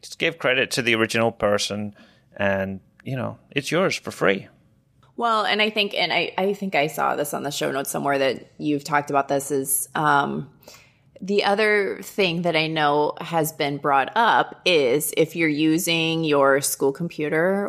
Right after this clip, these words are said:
Speaker 2: or software that's been given to you by your school, or, you know, while you're in your classroom,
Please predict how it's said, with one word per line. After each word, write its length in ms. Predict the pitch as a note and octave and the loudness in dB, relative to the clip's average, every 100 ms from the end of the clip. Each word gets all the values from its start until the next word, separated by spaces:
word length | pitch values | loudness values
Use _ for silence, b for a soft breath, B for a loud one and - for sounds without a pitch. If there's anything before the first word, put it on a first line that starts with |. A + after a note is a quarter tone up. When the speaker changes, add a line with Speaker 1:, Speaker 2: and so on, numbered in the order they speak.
| - | -2
Speaker 2:
or 420 | D#3 C#3+ D3 D3+ | 0 2 0 0
software 720 | D3+ D#3+ D3+ - E3 D#3+ D#3 | 0 2 0 2 2 4 2
that's 280 | D3+ C#3+ - | 2 -4 -4
been 160 | D#3+ | -2
given 260 | D#3 D3 D#3+ | 0 0 -2
to 160 | E3+ F3+ | -4 -2
you 460 | C#3 C#3 F3 G3 - | 0 2 0 -2 2
by 220 | B2+ C3+ | 2 4
your 240 | D3+ F3 | 2 0
school, 800 | F3+ - - B2 C#3 F3+ G3 - | 0 -4 -6 -4 0 0 0 -2
or, 680 | D#3 D#3 D#3 D#3+ D#3 D#3 D#3 B B B _ _ | -2 0 2 2 2 0 -4 B B B _ _
you 200 | - E3+ | -8 -4
know, 360 | E3+ C#3+ D#3+ F3 | -2 0 0 -4
while 360 | G3 D3 D3 D3+ | -2 2 4 6
you're 200 | E3 F3+ | 6 4
in 120 | E3+ | 2
your 140 | F3 F3+ | 2 0
classroom, 840 | - A#3 C4 - D#3 D3+ D#3+ D#3+ | 0 -2 -2 -2 -2 -2 -2 -6